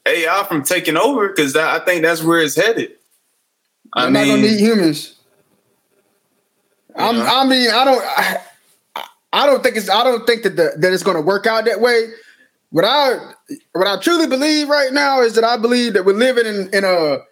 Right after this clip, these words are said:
Speaker 2: prophetic time. I, even with them having the Godstones, and I, I don't believe, like, I, I, I think we will get so close to that that it's gonna cause a,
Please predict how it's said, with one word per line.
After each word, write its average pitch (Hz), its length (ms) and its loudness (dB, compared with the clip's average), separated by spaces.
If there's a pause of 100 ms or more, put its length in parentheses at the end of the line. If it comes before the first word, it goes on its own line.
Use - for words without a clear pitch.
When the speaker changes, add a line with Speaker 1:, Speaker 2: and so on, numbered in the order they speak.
(480)
Speaker 2:
prophetic - 480 -2
time. 175 460 -2
I, 175 220 -2
even 254 220 0
with 247 140 0
them 247 140 -2
having 240 260 -2
the 233 60 -2
Godstones, 233 1040 2
and 185 160 -2 (420)
I, - 540 -8
I - 20 0
don't 247 180 2
believe, 214 420 2
like, 196 100 2
I, 214 140 2
I, 208 340 -2
I - 40 -8
think 214 180 0
we 196 160 4
will 214 180 4
get 202 200 -2
so 233 180 2
close 247 320 2
to 262 80 0
that 254 300 2 (420)
that 175 100 2
it's 190 120 -2
gonna 190 300 0
cause 208 380 0
a, 175 300 4